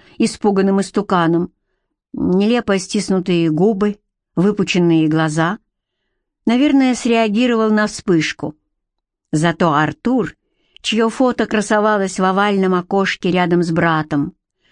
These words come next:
уже тогда смотрелся победителем. Подбородок вздёрнут, брови в разлёт, улыбка почти до ушей. Это при том, что все остальные выпускники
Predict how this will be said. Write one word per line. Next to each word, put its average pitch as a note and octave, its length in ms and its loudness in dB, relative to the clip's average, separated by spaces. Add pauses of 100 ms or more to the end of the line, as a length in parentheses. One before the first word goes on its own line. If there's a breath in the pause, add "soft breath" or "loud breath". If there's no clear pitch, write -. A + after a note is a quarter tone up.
(300 soft breath)
уже A3+ 260 0
тогда A3 420 0
смотрелся E3 640 -2
победителем. D#3+ 800 -2 (580)
Подбородок E3+ 680 0
вздёрнут, D3+ 720 -4 (280 soft breath)
брови F#3 380 2
в E3 60 -2
разлёт, E3 600 -2 (380)
улыбка A#3+ 480 2
почти F#3+ 400 -4
до F#3 120 2
ушей. E3 540 -2 (600 loud breath)
Это D4+ 420 0
при C4 200 0
том, A3 360 2
что F#3+ 460 -2 (200 loud breath)
все - 260 -2
остальные G3 600 0
выпускники F#3+ 840 -2